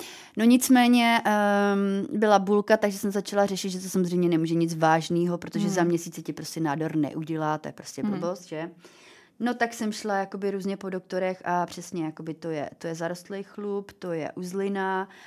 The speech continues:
Speaker 1: a dáš si tohleto kolečko, protože doktor má vždycky pravdu, uklidňuje tě. Eh, ve finále jsem se ocitla asi po dvou měsících zpátky tam, kde jsem byla na tom sonu.
Speaker 2: Mhm.
Speaker 1: A jako největší hysterka, kdy prostě, "Ježišmarja, jestli to byla před dvěma měsícema, no tak
Speaker 2: Hmm.
Speaker 1: teda jako pojďte."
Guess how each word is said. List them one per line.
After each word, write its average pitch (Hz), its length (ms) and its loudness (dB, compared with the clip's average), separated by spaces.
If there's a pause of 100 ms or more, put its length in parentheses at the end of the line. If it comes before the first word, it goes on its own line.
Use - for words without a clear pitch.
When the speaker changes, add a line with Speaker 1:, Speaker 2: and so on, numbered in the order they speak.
(140)
Speaker 1:
a - 80 -4
dáš 180 220 0
si - 80 -16
tohleto 180 300 -6
kolečko, 185 540 -4
protože 180 300 -8
doktor 170 300 0
má 165 100 6
vždycky 156 280 -4
pravdu, 170 320 -2
uklidňuje 165 480 -4
tě. - 160 -12 (920)
Eh, 170 140 -8
ve 180 100 -10
finále 220 400 -4
jsem 226 180 -4
se 226 140 -6
ocitla 226 400 -8
asi - 260 -8
po 233 140 -8
dvou 220 180 -4
měsících 226 460 -6
zpátky 202 440 -2
tam, 208 180 -6
kde 202 80 -6
jsem 220 180 -4
byla 202 180 0
na 190 100 -4
tom 233 160 -4
sonu. 190 360 -4
Speaker 2:
Mhm. 226 280 0 (560)
Speaker 1:
A - 40 2
jako 190 180 0
největší 214 480 2
hysterka, 208 440 0
kdy 185 120 -2
prostě, 185 280 -10
"Ježišmarja, 175 360 -2
jestli 170 160 -8
to 175 100 -4
byla 170 140 -2
před 170 160 -10
dvěma 170 260 0
měsícema, 170 540 -2
no 196 80 0
tak 220 80 0
Speaker 2:
Hmm. 196 100 -8
Speaker 1:
teda 165 180 -2
jako 165 260 -8 (140)
pojďte." 143 560 -8